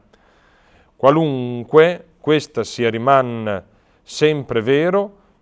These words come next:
che gli enti creati nulla aggiungono alla divina natura, che niente obbliga il Dio a creare se non la sua spontanea bontà.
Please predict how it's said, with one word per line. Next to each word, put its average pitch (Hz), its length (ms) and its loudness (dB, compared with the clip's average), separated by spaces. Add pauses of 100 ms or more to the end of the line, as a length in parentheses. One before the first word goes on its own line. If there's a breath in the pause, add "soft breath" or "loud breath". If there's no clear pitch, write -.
(160)
che 98 160 -12
gli 95 180 -4
enti 185 400 -4
creati 147 560 2
nulla 143 260 2
aggiungono 160 580 -2
alla 156 160 2
divina 143 340 -4
natura, 139 480 -4 (1300 soft breath)
che 117 160 -6
niente 147 440 -2
obbliga 151 320 4
il 139 120 0
Dio 143 180 0
a 143 60 0
creare 143 420 2
se 135 160 -8
non 143 180 0
la 131 100 0
sua 143 180 -2
spontanea 139 640 0
bontà. 139 580 2